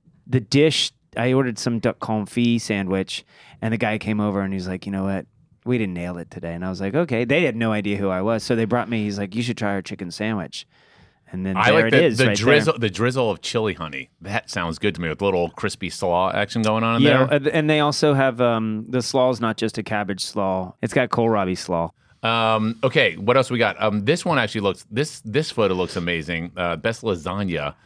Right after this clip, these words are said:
Speaker 2: Always ordered the
Speaker 1: Best
Speaker 2: goat.
Speaker 1: pasta. Best
Speaker 2: the,
Speaker 1: pasta.
Speaker 2: oh, best pasta. The goat lasagna at Tail Up Goat in Washington, D C.
Speaker 1: Yeah.
Speaker 2: That looks insane.
Speaker 1: So, yeah, it's this kind of multi-layered,
Speaker 2: Oh,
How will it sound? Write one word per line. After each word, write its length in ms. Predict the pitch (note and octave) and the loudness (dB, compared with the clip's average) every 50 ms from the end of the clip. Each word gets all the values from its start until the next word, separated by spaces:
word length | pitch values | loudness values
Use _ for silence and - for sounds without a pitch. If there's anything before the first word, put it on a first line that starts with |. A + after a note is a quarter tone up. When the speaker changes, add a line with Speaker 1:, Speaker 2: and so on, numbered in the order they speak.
| _ _ _ _ - | _ _ _ _ -4
Speaker 2:
Always 320 | - G#2 A2+ B2+ C#3+ C#3+ B2 | -2 0 0 2 0 0 -2
ordered 300 | A#2 A#2 A2 G#2+ G#2+ G#2 | 0 0 0 2 2 0
the 180 | F#2+ E2+ D#2+ E2+ | 0 -2 -2 -2
Speaker 1:
Best 100 | E2+ - | 0 2
Speaker 2:
goat. 140 | - F#2+ G2 | 2 2 2
Speaker 1:
pasta. 440 | - - - - - - F#2+ F2 - | 2 0 -2 -4 -4 -6 -6 -4 -2
Best 140 | - C#3 A2+ | -2 -2 -2
Speaker 2:
the, 40 | F#2 | -2
Speaker 1:
pasta. 440 | - - D#3 F3+ G#2 A2+ A#2 A#2+ - | -2 -4 -4 0 2 2 2 2 -2
Speaker 2:
oh, 40 | G2+ | -4
best 260 | F2 A#2 A2 G2+ - | 0 0 0 0 2
pasta. 360 | - A#2+ A2+ G#2+ - - D#2+ | 0 2 2 2 -2 -4 -6
The 120 | D2+ F#2 G2+ | -4 -4 -2
goat 280 | F#2 A#2+ B2 C#3 D3+ | 2 4 4 4 4
lasagna 720 | D#3 C3+ C3 A2+ G2 G#2 G#2 G#2+ G#2 G#2 G#2 G2+ G2+ G#2 G2+ - | 2 0 0 2 2 0 0 2 0 0 0 0 0 -2 -4 -4
at 300 | - F#2 F2 - _ _ | -4 -4 -4 -4 _ _
Tail 320 | - - - A2 G#2+ G#2 G#2+ | -14 -6 -2 0 0 2 0
Up 120 | G#2 F2 E2 | -2 -2 0
Goat 260 | G2 F#2+ F#2+ G2+ - | 0 0 0 0 -2
in 140 | A2 F#2 F2+ | -4 -6 -4
Washington, 360 | F2+ F#2+ F#2 - G#2 F#2+ F2+ | -2 -4 -4 -4 -4 -4 -2
D 100 | F#2 F2+ | -4 -4
C. 340 | - - F#2+ F#2 G2+ A#2 - _ _ | -2 -2 -2 -2 -2 -4 -6 _ _
Speaker 1:
Yeah. 300 | - B2 B2+ A#2 G2+ G2 F#2+ G#2 | -2 0 0 0 0 -4 -2 -2
Speaker 2:
That 100 | G#2+ G2 | -2 0
looks 200 | G2+ F2+ - - | -2 -4 -4 -6
insane. 340 | E2+ D#2 - - E2 D2 C2 - - - - - _ | -10 -8 -6 -8 -8 -8 -8 -12 -20 -20 -20 -20 _
Speaker 1:
So, 220 | - - - C#3 C3+ | -6 -2 0 2 2
yeah, 320 | C3+ C3+ D#3+ F3 D3+ A#2+ | 4 2 2 2 2 0
it's 180 | A#2 - - - | -2 -4 -4 -2
this 240 | C#3 B2+ A#2+ - | 0 0 0 -2
kind 240 | - - D3 C#3 C#3 | -2 0 0 2 4
of 400 | C3+ B2+ A#2+ A2+ G#2+ G2+ - - - B2 B2 B2 B2 B2 B2+ C3+ B2+ - C#3+ | 2 2 2 0 -4 -8 -10 -10 -8 -6 -4 -2 0 2 0 0 0 0 2
multi-layered, 800 | C3+ C3 B2+ A#2+ A#2 A2+ A#2 A#2 A#2 A#2 A2+ A2+ A2+ A2 G2+ - | 2 2 2 2 2 2 2 2 2 2 2 2 0 0 -2 -4
Speaker 2:
Oh, 160 | - F#2+ | -6 -6